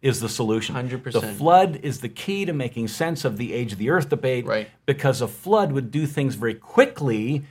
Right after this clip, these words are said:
Speaker 2: Yeah.
Speaker 1: that without a flood would take a
Speaker 2: Yeah.
Speaker 1: long time.
Speaker 2: Yeah, like erosion, sedimentation, mountain building, uh, continental drift. The flood accelerated all those processes.
Speaker 1: Yes,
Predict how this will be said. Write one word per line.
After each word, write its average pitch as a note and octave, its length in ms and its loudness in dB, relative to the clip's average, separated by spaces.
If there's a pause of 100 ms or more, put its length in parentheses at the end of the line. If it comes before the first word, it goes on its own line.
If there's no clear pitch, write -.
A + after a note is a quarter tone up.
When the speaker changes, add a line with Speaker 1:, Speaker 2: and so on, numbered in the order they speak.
Speaker 2:
Yeah. A#2+ 180 0
Speaker 1:
that C#3 240 2
without D#3 400 6
a D#3 60 4
flood A#2 340 -2
would D#3 400 0
take F#2+ 380 -2 (180)
a B2+ 60 2
Speaker 2:
Yeah. A#2 120 6
Speaker 1:
long G2 140 4
time. G#2 220 -2
Speaker 2:
Yeah, A#3 140 4
like B2+ 240 2
erosion, C#3+ 640 2
sedimentation, C#3 960 -2
mountain D#3+ 440 -4
building, F#3 540 0 (220)
uh, C3+ 140 -2
continental D#3+ 640 0
drift. E3+ 420 4 (280)
The D3 100 4
flood A3+ 260 4
accelerated G3+ 640 4
all A3+ 180 6
those F#3+ 220 -2
processes. B2 460 -2
Speaker 1:
Yes, F3 340 4